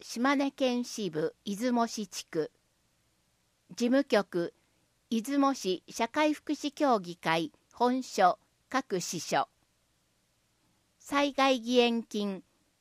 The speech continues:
海外救援金のお知らせ、終わり。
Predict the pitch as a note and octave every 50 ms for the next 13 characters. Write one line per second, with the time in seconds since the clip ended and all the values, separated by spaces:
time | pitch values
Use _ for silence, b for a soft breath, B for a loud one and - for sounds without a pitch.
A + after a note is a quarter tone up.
0 | _ _ - - D4 E4 D#4+ C4 G3+ F3+ E3+ E3+ D#3+ D3 - - - B3 B3+ C4
1 | C4 C4+ C4 B3+ B3 B3 B3 - A#3+ A#3+ A#3 A#3 A3+ A3 G#3 G3+ G#3 G#3 - -
2 | A#3+ G#3+ G3 G3 G3 - - F3 E3 - _ _ _ _ _ _ _ _ _ _
3 | _ _ _ _ _ _ _ - F#3+ G3 G3+ G3+ F#3+ F#3+ F#3 F3+ E3+ E3+